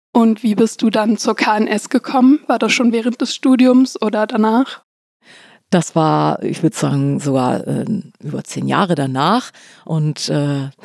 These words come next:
Speaker 2: wie so oft im Leben ein, äh, Resultat, äh, des Netzwerks oder ein Produkt des Netzwerks, kann man sagen. Ich, äh, war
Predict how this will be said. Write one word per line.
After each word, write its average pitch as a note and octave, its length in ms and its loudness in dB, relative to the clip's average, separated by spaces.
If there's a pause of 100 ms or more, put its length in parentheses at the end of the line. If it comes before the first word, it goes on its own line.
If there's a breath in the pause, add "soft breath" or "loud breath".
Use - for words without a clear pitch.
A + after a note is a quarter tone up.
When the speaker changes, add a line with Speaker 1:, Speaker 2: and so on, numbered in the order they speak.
(200 loud breath)
Speaker 2:
wie D3 180 -2
so D3+ 200 0
oft - 500 -2
im G#3 140 2
Leben G3+ 520 2
ein, D#3 540 -2
äh, D3 220 -4
Resultat, D#3+ 920 -2
äh, E3+ 240 0
des - 180 -2
Netzwerks - 720 -4
oder C#3 140 -4
ein C#3 140 -8
Produkt - 440 -2
des - 160 -4
Netzwerks, - 560 -6
kann - 140 -10
man - 140 -6
sagen. - 340 -6
Ich, - 320 -8
äh, D#3 40 -2
war D3 760 -2